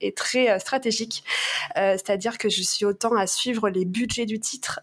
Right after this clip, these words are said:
euh, gérer des campagnes pour, euh, recruter des abonnements, euh, le service client,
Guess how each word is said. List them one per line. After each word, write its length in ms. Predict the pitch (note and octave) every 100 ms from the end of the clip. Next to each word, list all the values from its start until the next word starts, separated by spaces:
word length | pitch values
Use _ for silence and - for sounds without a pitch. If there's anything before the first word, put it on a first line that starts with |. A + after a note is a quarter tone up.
| -
euh, 280 | F3+ F3+ F3+
gérer 280 | F#3+ A3
des 140 | A3 G3+
campagnes 840 | - A3+ A3 A#3 A3+ G#3+ F#3+ F3+ F3+
pour, 260 | - G#3 F#3
euh, 80 |
recruter 440 | F3+ A3 A3 A#3 A#3
des 200 | G#3+ G#3+
abonnements, 460 | G#3 G#3+ A3 A3+ - - - - -
euh, 80 | F3
le 80 | E3+
service 360 | - G3+ G3+ -
client, 420 | A#3 A#3 C4